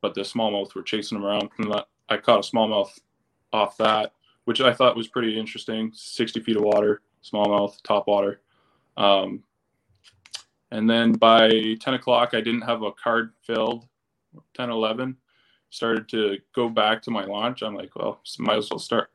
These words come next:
calling it a day." Fished the, uh, shoals again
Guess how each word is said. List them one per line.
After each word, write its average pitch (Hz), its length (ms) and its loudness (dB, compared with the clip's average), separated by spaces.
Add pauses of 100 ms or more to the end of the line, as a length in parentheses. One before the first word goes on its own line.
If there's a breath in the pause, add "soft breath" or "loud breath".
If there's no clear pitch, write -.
(100)
calling 107 300 2
it 104 60 0
a 104 60 0
day." 110 300 2 (360 soft breath)
Fished - 420 2
the, 123 280 4
uh, 113 260 2 (240)
shoals 127 440 -2
again 123 420 -4